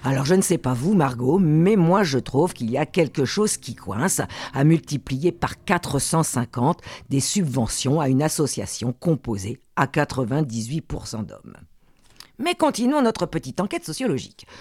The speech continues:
Sur le même site, il apparaît que sur cent chasseurs, donc on ne parle plus des chasseuses, plus de la moitié ont plus de cinquante-cinq ans. Et quarante sur ces cent chasseurs sont des cadres ou des professions libérales.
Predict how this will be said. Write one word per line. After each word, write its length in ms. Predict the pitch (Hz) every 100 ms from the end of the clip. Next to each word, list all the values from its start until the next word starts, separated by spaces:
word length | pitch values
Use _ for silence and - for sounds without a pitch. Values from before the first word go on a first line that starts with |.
| -
Sur 360 | - - - -
le 100 | -
même 240 | 147 214
site, 400 | - 349 349 147 - - - - - -
il 160 | 359
apparaît 520 | 359 180 131 87 - _
que 100 | -
sur 240 | 180 - -
cent 260 | - 370
chasseurs, 600 | 359 196 151 - - 131 _ _ -
donc 280 | 143 113 -
on 60 |
ne 40 | -
parle 100 | 110
plus 120 | 101
des 100 | -
chasseuses, 560 | - 131 214 262 294 - - - - -
plus 260 | - 359 330
de 100 | 208
la 180 | 233 247
moitié 520 | 185 147 - 277 302
ont 160 | 247
plus 400 | 220 - 208 311
de 100 | 185
cinquante-cinq 760 | 165 - - 170 160 - 123 -
ans. 120 | - - _ _ - - - -
Et 120 | 233
quarante 680 | - - 285 185 170 262 -
sur 240 | - - -
ces 140 | 92
cent 240 | - 135 123
chasseurs 520 | 135 147 254 302 -
sont 240 | - 269 262
des 140 | 175
cadres 360 | - 120 165 -
ou 120 | 214
des 100 | 151
professions 460 | - 135 123 190 180
libérales. 380 | 131 101 -